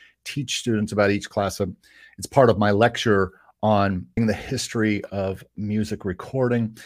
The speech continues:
So I just love these stats. And when the new ones come out, I'm always so excited. And, uh, I haven't really heard anybody talking about the stats from, uh, that just came out from the R I A A about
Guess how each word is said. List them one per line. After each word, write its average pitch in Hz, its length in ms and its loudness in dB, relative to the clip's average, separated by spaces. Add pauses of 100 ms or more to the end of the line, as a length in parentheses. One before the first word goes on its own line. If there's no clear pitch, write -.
(220)
So 113 500 4
I 160 460 4 (680)
just - 260 6
love 147 400 6
these 170 200 2
stats. 170 480 6
And 123 120 2
when 120 120 4
the 117 100 4
new 135 180 2
ones 165 240 0
come 151 260 -2
out, 147 260 2
I'm 120 220 -8
always 151 380 2
so 143 160 0
excited. 135 680 2
And, 113 480 -2
uh, 101 220 -8
I - 60 -10
haven't 147 300 -6
really 117 200 0
heard 120 200 0
anybody 113 400 0
talking 110 440 -6
about 113 220 -2
the 113 60 -10
stats 110 360 -4
from, 110 320 -4 (500)
uh, 104 220 -4
that 107 180 -2
just 123 260 -2
came 120 220 0
out 110 220 0
from 113 160 -2
the 107 80 0
R 107 260 0
I 104 200 0
A 110 440 2
A - 40 4
about 107 420 2